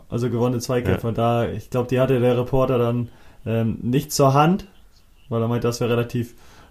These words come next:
Speaker 1: wichtig für ihn nochmal zu wissen. Aber wenn's jetzt einundfünfzig Prozent bei euch waren, glaub ich, kann man da nicht von fehlender Härte sprechen.
Speaker 2: Nee,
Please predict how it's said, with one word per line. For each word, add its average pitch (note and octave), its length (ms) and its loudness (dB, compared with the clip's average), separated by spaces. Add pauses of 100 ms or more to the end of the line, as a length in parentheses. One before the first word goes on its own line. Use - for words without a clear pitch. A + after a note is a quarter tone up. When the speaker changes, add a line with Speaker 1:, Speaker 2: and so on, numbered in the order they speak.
Speaker 1:
wichtig D3 380 0
für C#3+ 100 0
ihn C#3 120 2
nochmal D3 260 4
zu A#2+ 180 0
wissen. E3 360 0 (180)
Aber A#2+ 460 4
wenn's B2 180 2
jetzt C3+ 140 0
einundfünfzig C3 600 0
Prozent C3 360 0
bei B2 80 0
euch A#2+ 320 4
waren, C#3 300 4 (640)
glaub B2+ 200 4
ich, B2 100 2
kann C3 160 0
man B2+ 140 2
da B2 100 2
nicht B2 160 -2
von A#2+ 160 -2
fehlender A2+ 280 0
Härte A2 280 -2
sprechen. G#2 420 -8 (2500)
Speaker 2:
Nee, F2 260 2